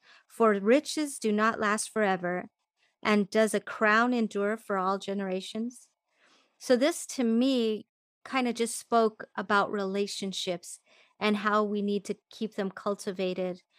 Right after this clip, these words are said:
and they are more important than riches or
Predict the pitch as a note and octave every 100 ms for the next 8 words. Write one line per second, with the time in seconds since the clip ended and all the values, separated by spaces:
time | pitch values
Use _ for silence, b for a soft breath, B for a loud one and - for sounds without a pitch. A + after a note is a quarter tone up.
0 | b b - G3+ F#3 F3+ - F#3+ A3 A3
1 | G#3 F#3+ G#3 G#3 A3 G#3 F#3+ - G3+ F#3+
2 | F#3 F#3 F3 F3 F#3+ - G3 F#3+ F#3+ -
3 | - - F3 F3+ -